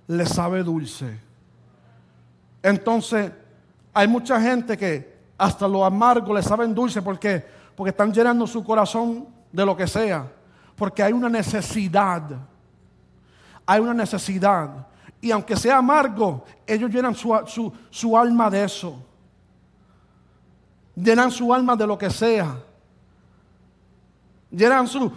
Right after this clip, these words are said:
su alma de, de lo que el mundo le ofrezca. ¿Por qué? Porque hay una necesidad.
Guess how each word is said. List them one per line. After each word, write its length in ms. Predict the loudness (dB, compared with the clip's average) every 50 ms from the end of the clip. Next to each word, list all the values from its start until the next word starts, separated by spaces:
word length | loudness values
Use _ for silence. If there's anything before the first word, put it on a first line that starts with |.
| -10 -16
su 280 | -8 -6 0 2 4
alma 320 | 4 4 4 4 2 2 2
de, 360 | 4 2 2 2 -2 -8 -12
de 200 | -2 0 2 2
lo 180 | 4 2 0 0
que 140 | 0 -2 -2
el 220 | 0 0 0 2
mundo 800 | 2 2 2 2 2 0 -2 0 2 2 2 2 -2 -6 -14 -14 -2
le 100 | 2 2
ofrezca. 680 | 2 2 0 0 2 2 2 2 0 -2 -2 -2 0
¿Por 140 | 0 -4 -2
qué? 160 | 0 0 -2
Porque 420 | 0 -2 -6 -4 -2 -2 -2 -2 -4 -8 -8 0
hay 320 | 4 4 6 6 4 4 2 -2 -4
una 240 | -4 0 0 0 0
necesidad. 1160 | 2 0 0 0 0 0 -2 -2 -2 -6 -6 -2 2 4 4 6 4 4 2 -2 -10 -16 -18